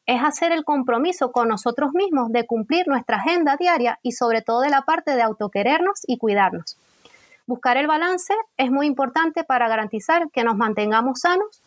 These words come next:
y esos son los tips que podemos darles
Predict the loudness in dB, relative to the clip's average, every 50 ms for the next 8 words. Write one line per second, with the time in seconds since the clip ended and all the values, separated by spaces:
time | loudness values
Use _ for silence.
0 | _ _ _ _ _ _ _ _ -2 0 0 0 0 -2 -4 0 0 0 0 0
1 | -4 -2 -2 -2 -2 -2 -2 -4 -2 -2 -2 -2 -2 -2 0 2 2 2 2 0
2 | -2 -2 0 0 0 2 0 -2 -2 -2 -8 -16